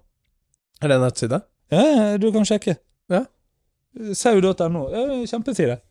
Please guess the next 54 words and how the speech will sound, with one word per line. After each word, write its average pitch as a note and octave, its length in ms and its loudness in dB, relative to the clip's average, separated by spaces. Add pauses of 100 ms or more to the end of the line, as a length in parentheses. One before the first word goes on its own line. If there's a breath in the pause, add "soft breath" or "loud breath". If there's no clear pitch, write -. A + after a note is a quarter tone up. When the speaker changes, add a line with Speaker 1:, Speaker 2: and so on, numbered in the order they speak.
(240)
Speaker 1:
Ja. F#3 100 4
Speaker 2:
Har - 320 -4
ikke, A#3 160 -4
har G3 160 -4
ikke C4+ 160 -4
du G3+ 80 -6
vært F3 160 -4
inne D#3+ 240 -4
på F3 120 -4
sau G#3+ 260 0
dot E3 260 -4
N A#2 140 -2
O? G#3+ 100 -6
Speaker 1:
<laughs> G3+ 80 6
Ja, F3 120 6
det E3+ 220 2 (140)
tviler C#3+ 560 -4
jeg C#3 120 -4
på. C3 120 -2 (220)
Speaker 2:
Hæ? D4 160 0 (480 soft breath)
Speaker 1:
Men E3+ 180 2
jeg F#3+ 80 4
har, F3+ 160 4
jeg F3 160 2
har F#3 160 4
en F#3 80 0
kollega C3+ 460 0
av C#3 100 -2
meg D#3+ 160 2
som F3+ 240 -6
har, D3 320 0
ehm, D#3 560 -4
du D3+ 160 -8
kjenner F3 300 -4
til - 100 0
Adblocker? C3+ 680 -4 (580)
Speaker 2:
Ja, G#3+ 160 2
selvfølgelig. F3+ 320 0 (540 soft breath)
Å E4+ 100 8
ja, F#4+ 80 8
nei, D4 160 8
det C#4+ 80 6
er D4+ 160 6
ingen A3+ 240 6
aktiv G3+ 320 2
nettside F#3+ 380 4
lenger. G#2+ 260 0 (220)
Speaker 1:
Nei. B3+ 160 2 (320 soft breath)
Speaker 2:
Det F#3 100 2
er C#4+ 80 8
jo A#3+ 60 8
Speaker 1:
Men A3 80 6
Speaker 2:
litt - 100 -2
trist. - 320 2